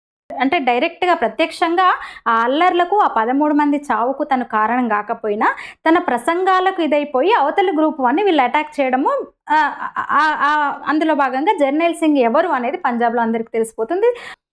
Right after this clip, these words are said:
కాంగ్రెస్ పార్టీ కన్ను ముఖ్యంగా ఇందిరాగాంధీ అప్పుడప్పుడు ఎమర్జెన్సీ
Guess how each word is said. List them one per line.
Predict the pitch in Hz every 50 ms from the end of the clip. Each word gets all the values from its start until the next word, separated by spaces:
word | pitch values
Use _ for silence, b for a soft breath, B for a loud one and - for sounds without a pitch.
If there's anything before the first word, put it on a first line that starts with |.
| _ _ _ _
కాంగ్రెస్ | - 269 302 - 440 453 440 - - -
పార్టీ | 294 277 277 - 294
కన్ను | 285 - - 269 247 294 359 349 226 - - -
ముఖ్యంగా | 240 233 - 269 269 269 269 254 -
ఇందిరాగాంధీ | 302 339 381 453 440 403 302 226 208 190 170 - - _ _ _ _ _ _ -
అప్పుడప్పుడు | - 226 320 320 330 330 339 302
ఎమర్జెన్సీ | 240 220 240 269 277 240 277 285 277 285 285 285 - 339 415 587 605 587